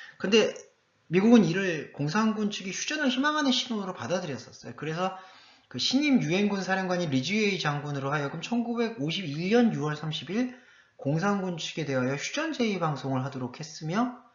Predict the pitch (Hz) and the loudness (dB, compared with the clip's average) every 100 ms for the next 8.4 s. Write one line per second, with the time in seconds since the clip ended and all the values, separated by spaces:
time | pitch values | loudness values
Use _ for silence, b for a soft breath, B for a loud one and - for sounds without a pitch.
0 | B B - 185 214 226 214 208 202 202 | B B -2 2 4 4 2 0 0 0
1 | 202 - 208 214 135 151 - - 294 294 | 0 -2 -6 -4 -2 -4 -6 -2 0 0
2 | 226 190 160 139 123 - 196 226 233 B | -2 -2 -4 -6 -10 -10 -2 0 0 B
3 | B B - - 311 294 - 262 294 269 | B B -4 -2 0 0 2 0 0 -2
4 | 220 - 180 - 117 143 143 127 135 - | -4 -2 -4 -2 -4 -4 -4 -6 -8 -10
5 | - 233 247 240 214 180 170 202 247 254 | -6 2 4 4 0 -2 0 4 4 4
6 | - _ _ _ _ - 123 123 95 - | -2 _ _ _ _ 0 2 0 -8 -14
7 | - - _ - 185 214 233 233 233 165 | -16 -20 _ -6 -4 0 2 4 4 2
8 | 135 139 117 | -2 -4 -4